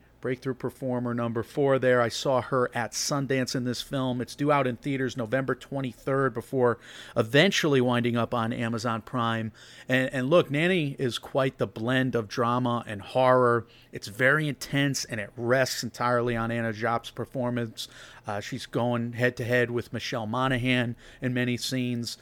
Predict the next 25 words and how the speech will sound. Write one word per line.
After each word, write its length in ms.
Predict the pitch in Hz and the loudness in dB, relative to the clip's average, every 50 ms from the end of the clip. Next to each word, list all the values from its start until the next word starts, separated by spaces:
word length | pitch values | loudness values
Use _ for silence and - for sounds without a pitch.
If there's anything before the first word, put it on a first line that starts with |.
| - - - - - | -18 -20 -20 -14 -10
uh, 180 | 120 107 107 | -8 -6 -6
who's 280 | 101 104 117 113 104 - | -4 -4 -4 -6 -6 -8
the, 300 | - 123 113 107 107 110 | -8 -6 -6 -4 -2 -2
uh, 180 | 107 107 107 107 | -2 -2 -2 -4
the 140 | - 117 | -4 -6
mother 420 | 104 110 117 117 143 117 117 120 131 | -4 2 4 4 6 6 6 4 4
of 160 | 123 107 110 | 2 0 -2
the 80 | - 123 | -4 -4
girl 300 | - 127 120 120 113 104 | -2 0 0 0 0 -2
she 300 | - - 127 117 113 120 | -4 -6 -6 -4 -4 -4
is 440 | - 120 113 110 110 107 101 - - - - - - - - _ - | -4 -2 -2 -2 -2 -2 -4 -8 -12 -14 -20 -20 -20 -20 -20 _ -10
looking 400 | - 120 117 - - 123 107 - | -6 -6 -4 -4 -6 -8 -6 -2
after. 640 | 123 127 127 135 131 - - 143 123 120 117 113 - - - - - - - - | 0 2 2 2 0 -2 -2 0 0 0 0 -2 -6 -12 -20 -20 -20 -20 -14 -10
And 120 | - 107 | -8 -8
it's, 180 | 104 - - - - - - - - | -8 -8 -12 -12 -10 -10 -10 -8 -10
<laughs> 220 | - - - - | -10 -12 -12 -8
these 240 | - 131 135 135 135 | -8 -6 -4 -2 -2
are 80 | 143 | -2
tense 400 | 131 - - - 147 139 135 120 | -2 -2 -6 -6 -4 -4 -4 -4
scenes, 640 | - - - 139 139 139 135 135 131 127 120 - - | -6 -6 -6 -6 -6 -6 -4 -4 -4 -4 -6 -6 -8
uh, 220 | - 123 117 117 113 | -8 -8 -8 -8 -8
built 340 | 107 - 131 135 123 - | -6 -4 -4 -4 -4 -4
on 360 | 143 135 123 120 117 117 110 - - - - - - - - _ - | -4 -4 -2 -2 -4 -4 -6 -10 -12 -20 -20 -20 -20 -20 -20 _ -10
a, 60 | - | -8
a, 360 | 113 110 110 - 120 120 117 | -8 -8 -8 -8 -8 -8 -8